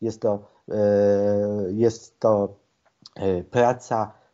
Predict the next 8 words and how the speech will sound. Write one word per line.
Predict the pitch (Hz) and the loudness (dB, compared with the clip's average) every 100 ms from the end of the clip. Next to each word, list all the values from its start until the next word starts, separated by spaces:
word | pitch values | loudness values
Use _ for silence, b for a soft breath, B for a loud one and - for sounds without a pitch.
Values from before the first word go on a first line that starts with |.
| - | -4
kontrproduktywna, | - 160 135 131 117 120 107 107 - 104 92 92 101 | -2 0 -2 -6 -6 -6 -6 -8 -10 -10 -10 -10 -8
jest | 110 107 - | -6 -8 -10
to | - 101 | -6 -6
tworzenie | 101 143 113 123 117 107 107 | -2 -2 2 0 0 -4 -2
różnego | 110 107 113 104 104 | -4 -4 -6 -4 -4
rodzaju | 104 107 104 104 | -2 -2 -2 -2
absurdalnych | 123 - 120 107 107 101 98 - | -4 -4 -4 0 0 0 -4 -4
regulacji. | 101 95 95 101 101 - 190 | -4 -2 -2 -2 -6 -4 -4